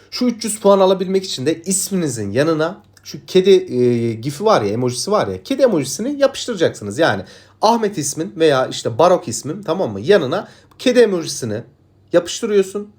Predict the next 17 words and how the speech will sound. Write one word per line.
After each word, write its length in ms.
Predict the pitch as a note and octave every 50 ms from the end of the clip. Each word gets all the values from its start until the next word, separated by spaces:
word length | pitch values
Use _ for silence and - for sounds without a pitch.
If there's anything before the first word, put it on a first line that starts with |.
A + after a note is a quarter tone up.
| _ _ _ _ _ _ _ -
Geliyorsun 420 | B2+ F3+ G3 A3+ G#3+ G3+ G#3 G3+ G3
uygulamaya, 560 | F#3+ F3+ E3 F3 F3 E3 E3+ F3 F#3 F#3+ F#3
çek 280 | - - G#3 G#3 G#3
diyorsun, 320 | - C3+ C3 C3 - G#3 F3+
direkt 220 | D#3+ E3 D#3+ E3
alıyor. 260 | C#3+ A#2+ G#2+ F#2+ F2+ - - - - - -
Dediğim 260 | D3+ D#3+ G#3+ G#3+ F#3+
gibi 120 | D3 B2+ A#2
uygulamada 440 | B2 C#3 D3+ E3+ F3 E3+ E3 D#3
yoğunluk 420 | D#3 D3+ D3+ D#3+ E3 E3+ F#3 F3+ -
var. 160 | G3 A3 G#3+ - -
Çek 240 | - F#3 D#3+ E3 -
dediğiniz 300 | D#3+ D3 D#3 D#3 D3+ C3+
zaman 200 | C#3 B2+ C3 B2+
hemen 220 | D3+ D#3 D#3 D3
görevleri 360 | C3+ C3+ C#3 C3 C3 D#3+ -
yapamayabilir. 600 | G3+ - - C3+ C#3+ E3+ F3+ E3 C3 G2+ - -